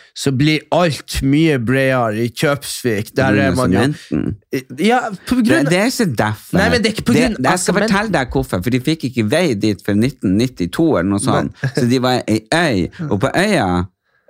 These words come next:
Speaker 2: på alle øysamfunnet,
Speaker 1: Ja.
Speaker 2: er det sånn. Så
Speaker 1: Nei, men
Speaker 2: det er typisk øydialekt. Da blir det
Speaker 1: Nei, men, nei, men,
Speaker 2: veldig
Speaker 1: nei, men,
Speaker 2: bredt.
Speaker 1: jo, jo.
Speaker 2: Kom med kjøsten, Olav!
Speaker 1: Uff, nei, men Erlend, nå fortell-, ja, men også forteller jeg deg nå her at, at, eh, i arbeiderklassesamfunn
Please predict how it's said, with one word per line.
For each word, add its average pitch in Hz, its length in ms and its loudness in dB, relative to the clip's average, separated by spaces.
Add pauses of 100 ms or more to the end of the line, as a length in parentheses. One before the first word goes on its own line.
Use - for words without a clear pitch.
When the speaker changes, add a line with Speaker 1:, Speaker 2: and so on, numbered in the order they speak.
Speaker 2:
på 147 100 0
alle 185 200 2
øysamfunnet, 117 880 0 (100)
Speaker 1:
Ja. 123 380 0 (100)
Speaker 2:
er 127 140 0
det 101 160 -2
sånn. 95 260 0
Så 110 60 0
Speaker 1:
Nei, 170 80 2
men 131 160 2
Speaker 2:
det - 120 -8
er 190 60 2
typisk 127 380 -4
øydialekt. 160 720 0
Da 104 80 -2
blir 151 360 0
det 151 120 2
Speaker 1:
Nei, 190 160 2
men, - 0 -
nei, 202 240 2
men, 226 220 -2
Speaker 2:
veldig 127 260 2
Speaker 1:
nei, 190 100 2
men, 175 300 2
Speaker 2:
bredt. - 80 -20
Speaker 1:
jo, 196 260 2
jo. 220 100 2
Speaker 2:
Kom 226 280 2
med 240 200 2
kjøsten, 214 1000 0
Olav! 190 580 4
Speaker 1:
Uff, 180 80 2
nei, 220 160 2
men 254 160 0
Erlend, 240 340 2
nå 247 80 2
fortell-, 240 440 0
ja, 240 100 2
men 254 160 0
også 247 220 -2
forteller 240 420 0
jeg 226 80 2
deg 214 100 2
nå 208 100 4
her 202 200 2
at, 180 240 -2 (100)
at, 175 280 -2
eh, 160 320 4 (340)
i 202 200 4
arbeiderklassesamfunn 208 1040 0